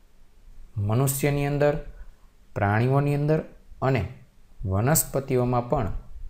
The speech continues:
આવા સૂક્ષ્મજીવો દ્વારા રોગ થતા હોય છે.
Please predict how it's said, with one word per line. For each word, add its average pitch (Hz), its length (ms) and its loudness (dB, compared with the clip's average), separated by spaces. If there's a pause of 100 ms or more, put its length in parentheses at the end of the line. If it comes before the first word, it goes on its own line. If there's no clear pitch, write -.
આવા 123 200 4
સૂક્ષ્મજીવો 123 680 -2
દ્વારા 120 300 0
રોગ 107 300 2
થતા 95 360 -2
હોય 85 160 -4
છે. - 180 -8